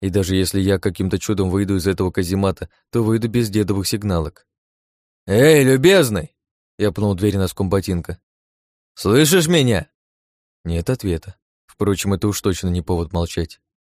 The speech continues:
«Знаю, что слышишь», продолжил я. «Золотых гор предлагать не буду. Но ты вот о чём подумай, любезный.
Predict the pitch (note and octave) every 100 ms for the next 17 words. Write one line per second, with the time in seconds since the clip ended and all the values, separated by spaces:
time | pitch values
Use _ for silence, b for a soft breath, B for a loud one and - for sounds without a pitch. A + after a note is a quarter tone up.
0 | _ _ _ _ _ _ _ E2+ E2+ B2
1 | D3 D3 - D#3 - D3+ - D#2 - _
2 | _ _ - G#2 F2+ E2 F2 E2 D#2 D#2+
3 | _ _ _ _ _ _ _ _ _ F2+
4 | G#2 G#2 A#2 C3+ B2 A2+ D3 A#2 A2 G#2+
5 | A2+ A#2+ B2+ A2 A2+ C#3 D3 A2+ E2 -
6 | _ _ _ - G2 G2 B2+ B2+ B2+ B2+
7 | D3 B2 A2+ A#2 A#2 F#2 G#2 B2 F#2 D#2+